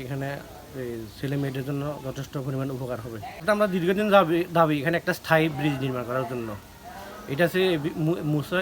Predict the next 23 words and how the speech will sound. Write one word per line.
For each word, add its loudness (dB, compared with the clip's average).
এবিএম 2
মুসা 0
সাহেবের 4
আমল 2
থেকে 0
কয়েকবারে 2
ফাঁস 0
হয়েছে, -2
বিভিন্নভাবে 2
অন্যদিকে -4
চলে -2
গেছে, -6
কিন্তু -6
তারপরে 4
এখন -2
আর -2
এটা -4
ফাঁস -4
করা -4
হয় -4
নাই। -6
আমাদের -2
দাবি 6